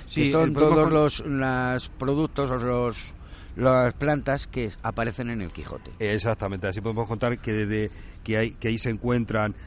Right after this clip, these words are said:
Speaker 1: desde robles, alcorcones,
Speaker 2: Claro.
Speaker 1: encinas, alibustres, hasta membrillos, higueras, olivos, granados y castaños, incluyendo también fresnos, hayas, álamos blancos,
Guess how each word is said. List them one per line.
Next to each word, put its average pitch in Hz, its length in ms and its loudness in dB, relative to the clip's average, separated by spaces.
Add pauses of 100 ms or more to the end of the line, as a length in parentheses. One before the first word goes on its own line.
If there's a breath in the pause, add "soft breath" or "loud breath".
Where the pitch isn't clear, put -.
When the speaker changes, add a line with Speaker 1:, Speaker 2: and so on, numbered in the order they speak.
(120)
Speaker 1:
desde 104 240 2
robles, 120 440 0
alcorcones, 110 800 -2
Speaker 2:
Claro. 101 380 -6
Speaker 1:
encinas, 117 580 0
alibustres, 117 880 0 (320 loud breath)
hasta 117 240 0
membrillos, 113 800 0
higueras, 110 680 2
olivos, 107 500 0
granados 110 460 0 (340 loud breath)
y 151 80 -4
castaños, 127 500 -2
incluyendo 120 460 -2
también 147 440 0 (320 loud breath)
fresnos, 120 680 0
hayas, 120 560 2
álamos 117 400 0
blancos, 135 540 0